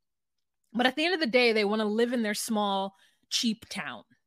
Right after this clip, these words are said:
right? You're gonna bring the foreigner to Wyoming. You're gonna bring the foreigner to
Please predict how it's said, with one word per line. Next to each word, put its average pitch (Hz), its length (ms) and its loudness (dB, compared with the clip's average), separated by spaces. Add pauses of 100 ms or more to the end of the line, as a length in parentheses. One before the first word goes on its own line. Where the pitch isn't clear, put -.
(960)
right? 233 300 4
You're 233 220 2
gonna 247 180 0
bring 339 640 -2
the 277 100 0
foreigner 247 480 0
to 262 340 -4
Wyoming. 190 600 -2
You're 165 100 -12
gonna 185 160 -8
bring 320 440 -4
the 339 80 -2
foreigner 240 480 -2
to 247 360 -4